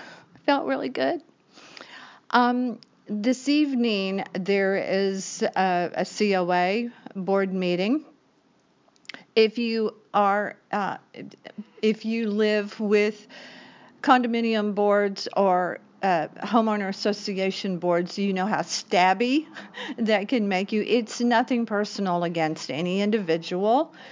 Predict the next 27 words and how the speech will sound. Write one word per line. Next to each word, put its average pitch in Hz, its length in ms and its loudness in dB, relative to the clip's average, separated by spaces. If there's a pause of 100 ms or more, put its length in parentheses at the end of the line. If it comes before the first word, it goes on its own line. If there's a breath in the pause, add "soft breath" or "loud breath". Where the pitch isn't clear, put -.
(220 loud breath)
It's - 260 -4
really 196 280 0
not. 208 420 0 (100)
It 226 400 0
is 233 340 -2
just 220 1080 -2 (480 loud breath)
absolutely 214 960 0
crushing 208 1200 -2 (120)
the 175 140 -4
soul 175 580 0 (120)
to 202 100 -4
go 165 180 -2
to 131 100 -8
these. - 300 -14 (320 loud breath)
So 190 420 4 (1000)
we 294 180 6
haven't 349 340 2
been 185 200 -2
going. 165 520 0
We 202 160 -2
just 214 240 -4
haven't, 208 480 -4
mm, 202 380 -4
we 190 80 -2
just 190 180 -6
haven't 165 240 -6
cared - 400 -6